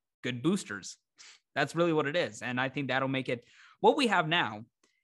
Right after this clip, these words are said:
is a dichotomy where it's Alabama. It's usually a second S E C team, whether it's Georgia, L S U, Auburn, a second S E C team. And Georgia's typically the number two.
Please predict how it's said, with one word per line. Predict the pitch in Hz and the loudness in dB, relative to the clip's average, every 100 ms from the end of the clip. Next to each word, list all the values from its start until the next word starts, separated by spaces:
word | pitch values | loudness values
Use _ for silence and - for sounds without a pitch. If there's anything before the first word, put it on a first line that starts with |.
| - | -2
is | 151 147 | -2 0
a | |
dichotomy | 143 139 190 185 135 117 | 0 0 4 4 4 0
where | 113 120 | 0 -2
it's | - | 0
Alabama. | 143 185 156 120 117 113 123 _ _ _ _ _ _ _ _ | 2 2 2 0 -2 -6 -10 _ _ _ _ _ _ _ _
It's | 143 143 - | -4 -4 0
usually | 180 240 196 170 147 131 - 143 | 4 6 6 4 2 0 -4 -6
a | |
second | - 151 143 143 | -2 0 0 -2
S | 131 - | -4 -6
E | |
C | 127 120 | -8 -8
team, | 113 113 110 - | -8 -8 -10 -4
whether | 127 123 | -2 -2
it's | 120 | -4
Georgia, | - 139 139 135 131 120 | 0 2 2 2 2 0
L | 123 123 | -2 -2
S | 120 131 | -4 -4
U, | 123 117 - | -2 -2 -4
Auburn, | 120 117 113 113 113 _ _ _ - | -2 -2 -2 -4 -6 _ _ _ -8
a | |
second | - 151 143 | -2 0 0
S | 131 | -2
E | 127 | -6
C | - | -6
team. | 120 123 | -6 -4
And | 123 | 0
Georgia's | 151 170 143 127 - | 4 4 4 -2 -6
typically | 160 135 127 131 | -6 -6 -4 -4
the | 120 | -2
number | 120 117 117 | -4 -4 -6
two. | - 110 104 | -6 -6 -8